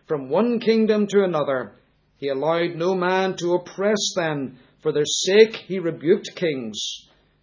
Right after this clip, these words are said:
Do not touch my anointed ones. Do my prophets no harm.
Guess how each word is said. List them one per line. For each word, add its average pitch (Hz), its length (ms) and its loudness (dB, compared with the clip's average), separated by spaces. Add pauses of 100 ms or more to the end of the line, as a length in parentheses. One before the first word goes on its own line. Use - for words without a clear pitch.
(120)
Do 143 100 -8
not 160 340 -4
touch 190 220 -2 (220)
my 160 160 -4
anointed 156 520 -4
ones. 120 400 -6 (760)
Do 151 100 -6
my 156 200 -4
prophets - 920 -8 (100)
no 127 260 -6
harm. 123 540 -8